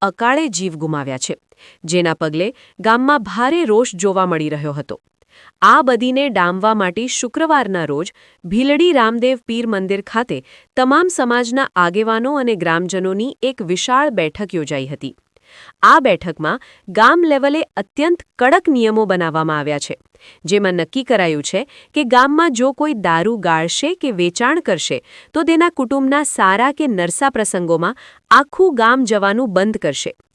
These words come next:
એટલે કે સામાજિક બહિષ્કાર કરવામાં આવશે. આ ઉપરાંત જો બહારથી કોઈ ઈસમ ગામમાં દારૂ વેચવા આવશે, તો તેને તુરંત પકડીને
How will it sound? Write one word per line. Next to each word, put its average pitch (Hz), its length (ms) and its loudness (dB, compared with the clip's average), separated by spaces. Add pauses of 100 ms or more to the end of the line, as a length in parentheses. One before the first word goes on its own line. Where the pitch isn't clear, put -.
એટલે 190 240 -2
કે 262 160 -2 (360)
સામાજિક 277 680 2
બહિષ્કાર 240 480 0
કરવામાં 156 480 -2
આવશે. - 260 -6 (400)
આ 175 220 4
ઉપરાંત 170 360 -4 (240)
જો 247 280 0
બહારથી 320 480 0
કોઈ 320 180 0
ઈસમ 285 400 -2
ગામમાં 196 460 0
દારૂ 175 320 -2
વેચવા 196 340 -4
આવશે, 175 420 0 (300)
તો 320 180 -2
તેને 330 180 2
તુરંત 339 460 -2
પકડીને 196 480 0